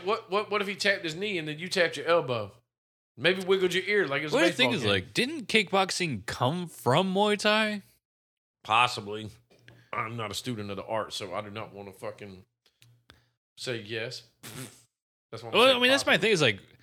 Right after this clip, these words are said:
Speaker 2: Jean-Claude says that he knew karate.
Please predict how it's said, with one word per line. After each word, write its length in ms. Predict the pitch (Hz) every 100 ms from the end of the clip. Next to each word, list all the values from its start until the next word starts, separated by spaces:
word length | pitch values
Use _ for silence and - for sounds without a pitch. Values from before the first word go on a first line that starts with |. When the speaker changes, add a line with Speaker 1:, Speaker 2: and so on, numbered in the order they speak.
| - - -
Speaker 2:
Jean-Claude 760 | 120 226 330 285 202 247 214 147
says 440 | - 180 196 160 139
that 280 | 139 110 113
he 240 | - 202
knew 240 | 196 170
karate. 840 | 123 - 139 107 107 190 175 95